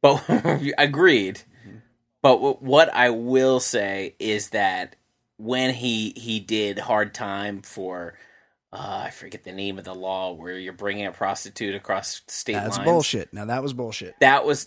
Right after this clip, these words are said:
Speaker 1: that was because he was black.
Speaker 2: Of course.
Speaker 1: Like, <laughs> that. So he did time for his, his appetite. So I'll at least say, <laughs> it, even, even though he, you're right that it's best he kicked off before the Me Too movement.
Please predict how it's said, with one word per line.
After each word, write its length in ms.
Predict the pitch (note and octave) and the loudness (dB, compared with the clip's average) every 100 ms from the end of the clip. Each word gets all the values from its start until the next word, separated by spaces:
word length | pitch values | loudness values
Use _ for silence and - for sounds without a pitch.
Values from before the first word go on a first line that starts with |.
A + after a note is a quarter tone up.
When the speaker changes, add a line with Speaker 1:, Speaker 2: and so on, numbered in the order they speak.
| - | -4
Speaker 1:
that 260 | B2 C3+ | 2 4
was 220 | D#3 C3+ A#2+ | 4 -2 -2
because 420 | B2 - B2 G#2 | -10 0 0 0
he 80 | F#2 | -4
was 120 | F2+ | -10
black. 320 | - E2 - | -8 -8 -8
Speaker 2:
Of 60 | B2 | -10
course. 200 | E2 G2+ | -8 -6
Speaker 1:
Like, 200 | G2 G#2 A2+ G#2 - _ | -6 -6 -12 -14 -18 _
<laughs> 400 | _ - A2 - | _ -20 -20 -8
that. 280 | G#2+ C3 F2 - - - | 0 0 0 -10 -20 -14
So 160 | - C3 | -2 -2
he 200 | B2+ A3 | 0 -4
did 440 | D3+ E3 D#3+ B2 | 2 4 4 0
time 560 | - C#3+ B2+ C3 D3 E3+ _ _ _ - | -8 -2 0 0 0 -8 _ _ _ -6
for 300 | C3 B2+ A#2 | 0 2 2
his, 440 | C3+ A#2+ A2 - - _ | 0 -2 -2 -6 -10 _
his 220 | C#3+ B2+ | -4 0
appetite. 580 | A2+ B2+ C#3 D3 D3 - _ _ _ _ _ _ - | 0 -2 0 0 0 -6 _ _ _ _ _ _ -4
So 180 | C3+ A2+ | 0 2
I'll 260 | A#2 C3+ | 2 0
at 60 | C3 D3 | 0 0
least 340 | D3 D3 - | 0 0 -4
say, 480 | - B2 A2+ G#2 - - - _ | 0 0 0 -4 -8 -14 -16 _
<laughs> 360 | _ _ _ - | _ _ _ 0
it, 200 | D#3 - | 0 0
even, 460 | E3+ D#3+ E3 D3 C3+ - | -6 -2 0 2 0 0
even 280 | C#3+ D3+ C#3+ | 0 2 2
though 180 | B2 A#2+ | 2 0
he, 340 | A2 A#2 G2+ - A2+ - | -4 -8 -8 -16 -20 -20
you're 280 | B2 A2+ A2+ | -8 -4 2
right 320 | C3 C#3 E3+ - | 4 4 0 -6
that 160 | A2+ A2 | -4 -4
it's 280 | A#2+ - | -6 -10
best 560 | - - A#2+ A#2+ A#2+ - | -14 -12 -2 -2 -2 -6
he 160 | A#2 G2+ | -10 -8
kicked 320 | - A2+ A#2 | -6 -4 -4
off 200 | G#2+ - | -4 -6
before 320 | A2 - A2 | -10 -6 -4
the 80 | G#2+ | -4
Me 140 | G#2+ | -8
Too 220 | G#2+ A#2+ | -6 -6
movement. 420 | A#2 B2+ C#3+ C#3+ | -4 -4 -4 -6